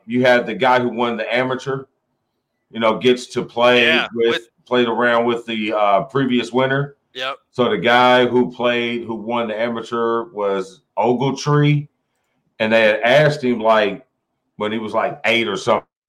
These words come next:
Speaker 1: what we love to do. He's like, "Play a round of golf at the Masters with Tiger," or something like that.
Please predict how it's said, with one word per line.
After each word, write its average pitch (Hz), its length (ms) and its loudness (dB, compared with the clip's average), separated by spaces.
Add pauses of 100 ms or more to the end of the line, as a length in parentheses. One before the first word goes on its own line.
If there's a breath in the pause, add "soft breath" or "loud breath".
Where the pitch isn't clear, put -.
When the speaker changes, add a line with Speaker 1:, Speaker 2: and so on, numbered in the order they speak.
(280)
Speaker 1:
what 113 160 2
we 110 240 -6
love 107 360 2
to 92 60 -16
do. 104 180 -8
He's 98 120 -8
like, 98 260 -2
"Play 117 160 0
a 104 60 2
round 110 400 4
of 90 100 -6
golf 117 400 4 (480)
at 104 160 -4
the 101 80 -6
Masters 113 500 2
with 98 160 -8
Tiger," 123 480 2
or 98 40 -2
something 104 340 -6
like 92 260 -2
that. 85 300 -6